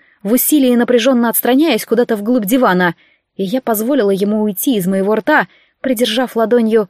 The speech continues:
кончик члена, а потом фыркнула. «Надеюсь, тут, э, есть влажные салфетки?»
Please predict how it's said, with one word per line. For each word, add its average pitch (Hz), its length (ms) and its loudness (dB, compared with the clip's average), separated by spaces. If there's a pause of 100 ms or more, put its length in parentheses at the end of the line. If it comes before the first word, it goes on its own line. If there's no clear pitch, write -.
(120)
кончик 247 340 -4
члена, 165 480 0 (300)
а - 80 -16
потом 262 220 -2
фыркнула. 196 600 0 (600)
«Надеюсь, 226 520 0
тут, - 280 -4
э, 220 140 2
есть 277 360 0
влажные 233 400 2
салфетки?» 214 640 2